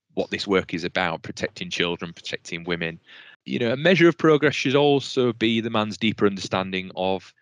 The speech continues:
his child and partner's perspective. So, you know, fundamentally empathy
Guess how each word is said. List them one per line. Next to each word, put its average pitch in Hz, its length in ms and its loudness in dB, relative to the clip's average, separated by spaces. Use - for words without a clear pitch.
his 98 200 -6
child 98 320 0
and 95 120 -8
partner's 92 380 -4
perspective. 104 540 -4
So, 92 260 0
you 95 80 -12
know, 92 40 -14
fundamentally 92 800 -6
empathy 110 720 0